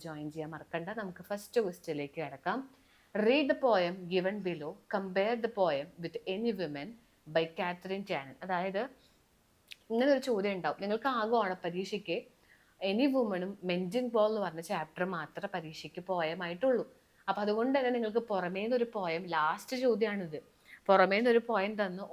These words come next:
ഒന്നെങ്കിൽ compare with മെൻഡിങ് ബോൾ അല്ലെങ്കിൽ compare with any woman ആയിരിക്കും. So any woman-ന്റെ ഒരു എക്സാമ്പിൾ ആണ് ഞാനിവിടെ പറഞ്ഞിരുന്നത്. നമുക്കിവിടെ വേറൊരു മദറിനെ കുറിച്ചിട്ട് തന്നെയുള്ള ഒരു പോയം തന്നിട്ടുണ്ട്, ഞാൻ വായിക്കുന്നില്ല.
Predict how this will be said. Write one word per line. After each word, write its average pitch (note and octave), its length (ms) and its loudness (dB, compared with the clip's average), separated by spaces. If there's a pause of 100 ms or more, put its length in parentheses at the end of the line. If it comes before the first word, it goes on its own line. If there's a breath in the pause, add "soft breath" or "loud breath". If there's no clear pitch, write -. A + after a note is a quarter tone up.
ഒന്നെങ്കിൽ A#3 440 0 (140)
compare G3 400 0 (100)
with F3 180 -10 (560 soft breath)
മെൻഡിങ് E3+ 460 -2
ബോൾ E3 120 -2 (140)
അല്ലെങ്കിൽ F#3+ 320 -2 (140)
compare F3 400 -4
with E3 160 -12 (220)
any E3 260 -10
woman D#3 280 -8
ആയിരിക്കും. C#3 380 -16 (400 soft breath)
So - 60 2 (140)
any C4 220 4
woman-ന്റെ G#3+ 320 0
ഒരു G#3 120 2
എക്സാമ്പിൾ E3+ 480 -6
ആണ് E3 100 -4 (120)
ഞാനിവിടെ D#3 400 -8
പറഞ്ഞിരുന്നത്. D#3+ 580 -8 (400 loud breath)
നമുക്കിവിടെ A3+ 480 4 (100)
വേറൊരു A3+ 460 4 (240)
മദറിനെ G3+ 500 2
കുറിച്ചിട്ട് G#3+ 360 -2
തന്നെയുള്ള F3 380 -2
ഒരു E3 160 -6
പോയം D#3 300 0
തന്നിട്ടുണ്ട്, E3 500 -10
ഞാൻ F#3 140 -4
വായിക്കുന്നില്ല. F#3 580 -2